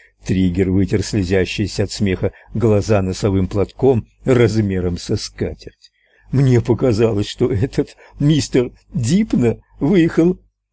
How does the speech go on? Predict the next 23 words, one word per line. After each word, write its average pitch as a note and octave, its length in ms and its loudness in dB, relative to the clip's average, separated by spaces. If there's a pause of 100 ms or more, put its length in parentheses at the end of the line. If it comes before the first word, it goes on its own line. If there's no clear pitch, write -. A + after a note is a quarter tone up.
из G3 120 0
служебных F#3 680 2
ворот". G3+ 360 2 (1120)
Так F#2+ 220 -2
оно G2 200 0
и B2 120 0
было. A2+ 320 -4 (720)
"Для D#2 320 -2
этого G2 260 -2
нужен A2+ 400 0 (240)
пропуск", A#2+ 640 -2 (200)
заметил C3+ 500 0
Триггер. F#2 360 -4
"Как - 220 -2
ты G2+ 120 -6
думаешь, D#2 420 -6 (140)
откуда G#3 440 0
у G2 60 0
него F#2+ 260 0
пропуск?" - 600 -6 (840)
Ральф, A#2+ 400 2
нахмурившись, C3 840 -2 (480)
поразмышлял, A2+ 840 0